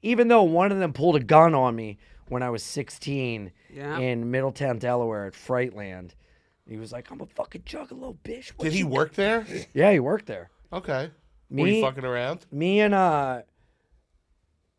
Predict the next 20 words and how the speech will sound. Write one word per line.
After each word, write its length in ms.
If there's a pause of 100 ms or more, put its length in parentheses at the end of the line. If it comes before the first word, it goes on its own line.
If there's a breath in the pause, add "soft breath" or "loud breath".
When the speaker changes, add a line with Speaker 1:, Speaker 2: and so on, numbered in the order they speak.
(480)
Speaker 1:
it 180
was 220
totally 380
my 220
fault. 460 (140)
Speaker 3:
Yes. 400
Speaker 1:
The 160
guy, 500
okay, 260
so 320
we 200
went 260
there, 180
right? 340
And 140
there 100
was, 140
like, 140
this 160
ghoulish, 680